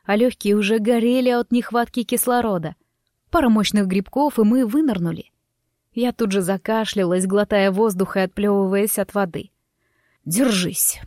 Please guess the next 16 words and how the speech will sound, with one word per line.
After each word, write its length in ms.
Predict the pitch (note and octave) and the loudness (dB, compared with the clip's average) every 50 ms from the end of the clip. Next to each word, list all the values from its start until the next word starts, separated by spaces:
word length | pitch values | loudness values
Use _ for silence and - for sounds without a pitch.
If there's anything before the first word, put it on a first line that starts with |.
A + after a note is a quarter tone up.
| - _ _ _ _ | -20 _ _ _ _
тут 200 | - A#3 G3 - | -6 -6 -4 0
течение 560 | - C4+ B3+ - - C#4+ B3+ G#3 F#3+ F#3 F3 | 0 0 2 2 2 2 2 2 2 0 0
сильное». 480 | E3+ - - A3+ F#3+ E3 D#3+ - - - - _ _ _ _ _ _ _ _ _ _ _ _ _ _ _ _ _ _ _ - | -2 -2 -2 -2 -2 -2 -4 -6 -8 -12 -16 _ _ _ _ _ _ _ _ _ _ _ _ _ _ _ _ _ _ _ -4
Несколько 520 | F#3+ G3+ G#3 G3+ - - G#3 G3 - G3+ | -2 0 0 -2 -2 -4 -4 -2 -2 0
долгих 440 | F#3 G3+ G3 G3 F3 G3 G3 - - | 0 0 0 0 0 -2 -2 -2 0
минут 300 | G#3 G#3 G#3 C4 C#4 - | 0 0 2 0 0 0
мы 160 | G3+ G3+ G#3 | 0 -2 0
плыли 260 | - G#3+ A#3 A#3 B3 | 0 0 0 0 0
к 100 | A#3 - | -4 -4
пристани. 500 | - F#3 E3 - - E3+ E3 E3+ F#3+ - _ _ _ _ _ _ _ _ | -4 -4 -4 -4 -6 -8 -10 -10 -12 -16 _ _ _ _ _ _ _ _
Наконец 440 | G3 G3 - G#3+ G#3+ A#3+ E4 - - | -6 -4 -2 0 0 0 0 0 0
мужчина 380 | C4+ C#4 C4 - - C4 C4+ B3 | 0 0 0 0 0 0 0 -2
подтолкнул 560 | C4 - _ A#3 A3+ A3+ - A3+ G#3+ G#3 F#3+ | -4 -4 _ -2 -2 0 0 0 0 0 0
меня 220 | F#3+ F#3 F3+ E3+ | 0 0 0 -2
к 60 | - | -2
лестнице 600 | G3+ B3 C#4+ C#4+ - - A3+ G#3 - - G#3 F#3 | -2 -4 -2 -2 -2 -4 -4 -4 -2 -2 -2 -2